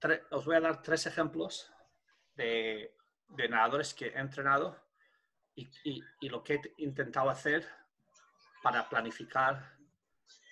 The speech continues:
su, su desarrollo o, o su competición, ¿eh? Aquí en la foto, aquí en la, en la, en la foto veis el, el, el pechista este que está aquí arriba,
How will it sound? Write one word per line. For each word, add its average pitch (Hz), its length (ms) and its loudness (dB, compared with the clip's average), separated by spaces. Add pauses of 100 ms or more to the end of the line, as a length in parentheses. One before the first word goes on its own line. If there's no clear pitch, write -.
su, 117 920 -6
su - 180 -6
desarrollo 160 720 -2
o, 110 640 2 (220)
o 123 140 -4
su - 140 -6
competición, 123 680 -8 (540)
¿eh? 143 140 -10 (1300)
Aquí - 220 -2
en 151 80 6
la 143 80 6
foto, 170 460 0
aquí 147 240 -4
en 147 80 4
la, 139 240 2
en 131 80 -6
la, 120 180 -4
en 139 60 -10
la 120 80 -6
foto 151 180 0
veis 143 300 -2
el, 131 180 -2
el, 123 240 -6
el 123 140 -10
pechista - 420 0
este 151 160 -2
que 139 80 -6
está - 140 -6
aquí 165 340 -2 (320)
arriba, 156 560 2